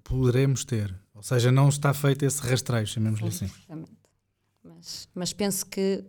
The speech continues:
Speaker 2: que a identificação destes casos será, será também essencial para as mulheres futebolistas.
Speaker 1: Indo um pouco mais àquele que é o tema do, do seu doutoramento, vamos falar aqui um pouco mais sobre lesões, eh, em mulheres. Há evidência científica, ou parece haver,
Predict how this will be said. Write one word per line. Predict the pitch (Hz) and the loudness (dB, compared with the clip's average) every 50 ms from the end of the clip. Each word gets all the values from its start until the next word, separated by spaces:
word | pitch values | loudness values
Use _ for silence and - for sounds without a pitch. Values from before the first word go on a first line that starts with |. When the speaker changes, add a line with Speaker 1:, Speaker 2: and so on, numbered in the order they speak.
| - _ _ | -18 _ _
Speaker 2:
que | - 196 | -6 -4
a | 185 180 175 175 175 180 | -2 0 0 2 2 2
identificação | 185 - 190 196 190 190 - - 190 196 202 190 | 0 0 0 0 -2 -2 -4 -4 -4 -2 0 0
destes | 190 190 190 190 - | 0 0 0 -2 -4
casos | - 190 185 185 185 - | -4 -4 -4 -4 -4 -6
será, | - - - 180 175 175 175 170 165 - | -6 -6 -2 0 0 0 0 -2 -4 -6
será | - - - 190 185 180 | -8 -4 -2 0 0 0
também | 185 190 190 190 190 | 0 -2 -2 -2 -2
essencial | 190 - 190 175 180 - 185 175 170 | -4 -4 -6 -6 -4 -2 -2 -2 -2
para | 170 175 170 170 | -2 -4 -4 -4
as | 160 | -4
mulheres | 175 170 165 165 - | -4 -4 -6 -6 -8
futebolistas. | - - - 170 165 160 - - - _ _ _ _ - _ _ - - - - - _ _ _ _ _ _ _ _ _ _ _ _ _ _ _ _ _ _ _ _ - | -12 -14 -16 -16 -14 -14 -16 -18 -20 _ _ _ _ -20 _ _ -20 -20 -20 -20 -20 _ _ _ _ _ _ _ _ _ _ _ _ _ _ _ _ _ _ _ _ 0
Speaker 1:
Indo | 151 165 170 165 | 4 4 4 4
um | |
pouco | 147 170 156 151 | 4 2 2 4
mais | 160 151 147 143 | 4 4 6 4
àquele | 143 143 147 147 135 143 | 4 4 4 2 2 2
que | - 135 | 2 0
é | |
o | 127 127 123 | 2 2 0
tema | - - 127 120 120 117 117 | 0 2 4 4 4 4 2
do, | 110 113 107 110 110 107 | 2 0 -2 -2 -2 -4
do | 104 107 107 | -4 -4 -4
seu | 104 - - 120 113 113 110 | -4 -4 -2 -2 0 0 0
doutoramento, | 104 104 113 107 - - 113 113 113 113 120 131 123 - 113 | 0 0 -2 -2 0 2 4 4 6 4 4 2 0 -2 -2
vamos | 113 113 110 - | -2 -2 -2 -2
falar | - 113 110 | -2 -4 -4
aqui | 107 - - | -4 -2 -4
um | 107 | -4
pouco | - 113 104 - | -4 -4 -2 0
mais | 113 117 107 - | 0 0 0 0
sobre | - 120 107 113 | -2 -2 -2 -2
lesões, | 110 107 101 98 95 113 113 110 110 110 101 95 107 | -2 -4 -4 -2 2 2 4 4 4 2 0 -2 -4
eh, | 110 107 107 113 117 117 117 113 113 113 - 113 117 | -6 -6 -6 -8 -8 -10 -12 -12 -14 -16 -10 -4 0
em | 120 | 2
mulheres. | 120 120 113 110 113 117 120 120 - - - - - - - - - _ _ _ _ _ _ _ _ _ _ - | 2 2 2 0 0 -2 -2 -4 -6 -8 -12 -14 -16 -20 -20 -20 -20 _ _ _ _ _ _ _ _ _ _ 0
Há | 175 180 175 | 2 4 6
evidência | 156 143 151 151 160 147 147 151 | 6 6 6 6 4 2 2 0
científica, | - - 147 131 135 170 160 - - 123 127 | 2 4 2 4 4 2 -2 -2 -2 -2 -2
ou | 120 | 0
parece | - 131 123 123 113 - 127 | 2 2 2 2 2 2 0
haver, | 110 104 117 123 123 | 0 2 2 2 0